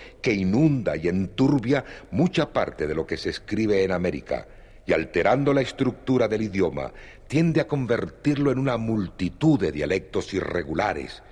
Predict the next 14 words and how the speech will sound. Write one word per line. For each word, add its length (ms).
licenciosos, 1000
bárbaros, 720
embriones 680
de 120
idiomas 560
futuros 600
que 100
durante 520
una 280
larga 460
elaboración 840
reproducirían 920
en 100
América 600